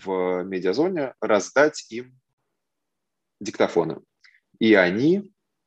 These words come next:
вели хронику своей жизни, а мы, собственно, в таком формате реалити-шоу это выпускали.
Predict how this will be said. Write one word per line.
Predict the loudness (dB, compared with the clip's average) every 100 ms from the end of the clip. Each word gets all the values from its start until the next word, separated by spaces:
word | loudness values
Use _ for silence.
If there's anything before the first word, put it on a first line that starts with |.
| _ _ _
вели | -12 -4 -2 0 4 4 2 -4 _ _ _ _ _ _
хронику | 2 4 4 0
своей | 0 2
жизни, | 4 4 2
а |
мы, | 0
собственно, | -2 -2 -4 -6
в | -6
таком | -4 0 -2
формате | 0 0 2 2 4
реалити-шоу | 4 2 0 2 2
это | 2
выпускали. | -2 -4 -4 0 2 0